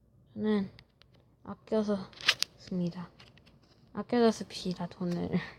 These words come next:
돈은 언제나 아껴서 쓰기로. 아,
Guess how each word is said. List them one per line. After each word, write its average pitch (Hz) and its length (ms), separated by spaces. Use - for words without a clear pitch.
돈은 240 300
언제나 202 440
아껴서 220 340
쓰기로. 196 580
아, - 40